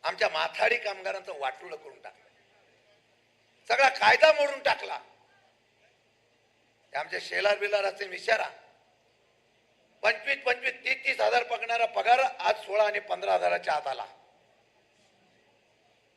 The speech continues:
कायदा करणारे तुम्हीच आणि समर्थन तुम्ही मागता.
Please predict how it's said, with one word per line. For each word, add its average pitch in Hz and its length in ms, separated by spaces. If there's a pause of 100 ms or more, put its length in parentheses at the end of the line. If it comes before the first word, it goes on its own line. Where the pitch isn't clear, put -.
(500)
कायदा 320 320
करणारे 320 520
तुम्हीच 302 460 (1200)
आणि - 180
समर्थन - 640
तुम्ही 320 180
मागता. 240 340